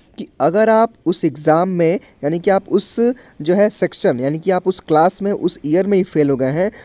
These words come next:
तब क्या कर सकते हैं, उसके लिए काशी विद्यापीठ ने आप सबके लिए बहुत बड़ी जो है कह लें खुशखबरी भी है और काशी विद्यापीठ का एक बहुत बड़ा डिसीजन है, इससे आप सबको बहुत बड़ा फ़ायदा मिलने वाला है। दोस्तों, मेरे कहने का मतलब क्या है, मैं फिर से थोड़ा सा आपको समझाना चाहता हूँ, क्योंकि देखिए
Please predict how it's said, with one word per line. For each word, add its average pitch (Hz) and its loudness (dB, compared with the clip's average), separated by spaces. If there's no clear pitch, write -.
तब 240 4
क्या 214 2
कर 196 0
सकते 196 0
हैं, 139 0
उसके 165 -4
लिए 202 0
काशी 156 0
विद्यापीठ 135 -4
ने 160 -4
आप 143 -6
सबके - -4
लिए 196 0
बहुत 147 -4
बड़ी 165 0
जो 165 0
है 170 0
कह 156 4
लें 202 0
खुशखबरी 160 -4
भी 196 -2
है 208 4
और 190 2
काशी 165 -2
विद्यापीठ 151 -2
का 151 2
एक 135 -2
बहुत 143 -4
बड़ा 143 -2
डिसीजन 135 -4
है, 196 -2
इससे - -2
आप 175 -2
सबको - -6
बहुत 143 -4
बड़ा 135 -2
फ़ायदा 123 -6
मिलने 117 -6
वाला 117 -4
है। 151 0
दोस्तों, 196 -4
मेरे 214 0
कहने 196 -2
का 196 0
मतलब 190 -6
क्या 185 2
है, 196 0
मैं 151 -4
फिर 185 0
से - -8
थोड़ा 156 2
सा 165 -6
आपको 165 -6
समझाना 123 -6
चाहता 151 -4
हूँ, 175 -6
क्योंकि 180 -2
देखिए 165 0